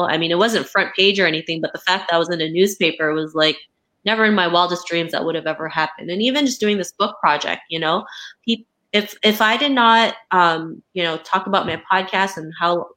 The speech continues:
long I've been doing it and the stats and, like, where it's been going, like, I wouldn't have this project, right? Like, this book project to begin with. So, you know, I really have the podcast to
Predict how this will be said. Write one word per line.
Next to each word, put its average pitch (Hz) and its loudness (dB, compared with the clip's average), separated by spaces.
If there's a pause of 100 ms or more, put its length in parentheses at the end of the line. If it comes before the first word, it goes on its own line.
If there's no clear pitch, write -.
(140)
long 170 0
I've 175 0
been 180 -2
doing 175 0
it 170 0
and 147 -4
the - -14
stats 165 0
and, 151 -8
like, 143 -6 (300)
where 165 0
it's 170 -6
been 160 0
going, 185 4
like, 165 -4 (320)
I 165 2
wouldn't 190 0
have 185 0
this 180 -8
project, - -6 (280)
right? 165 -4
Like, 156 -6
this 165 -10
book - -8
project - -4
to 160 -10
begin 156 -6
with. 143 -8
So, 160 -2 (400)
you 208 2
know, 185 4
I 175 2
really 202 2
have 185 2 (280)
the 180 -4 (120)
podcast 160 -2
to 156 -6